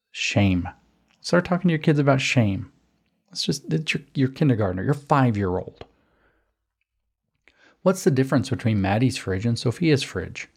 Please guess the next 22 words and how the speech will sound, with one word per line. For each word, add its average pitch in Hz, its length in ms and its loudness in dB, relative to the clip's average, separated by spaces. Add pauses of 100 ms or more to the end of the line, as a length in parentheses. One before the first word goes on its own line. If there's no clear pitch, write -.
(420)
Why 98 160 4
did 95 140 -2
Sophia 143 440 0
bring 113 260 0
food 147 420 0
to 104 100 -4
school 147 460 0
in 107 80 -4
her 117 160 2
backpack? - 600 -2 (460)
If 110 220 -2
you 175 160 4
were 202 140 4
Sophia, 101 500 0
what 123 200 0
would 104 180 -2
you 139 120 2
do 107 220 0
to 101 80 -2
help 98 320 -2
Maddie? 113 480 -2 (500)
Mm-hmm. 107 500 0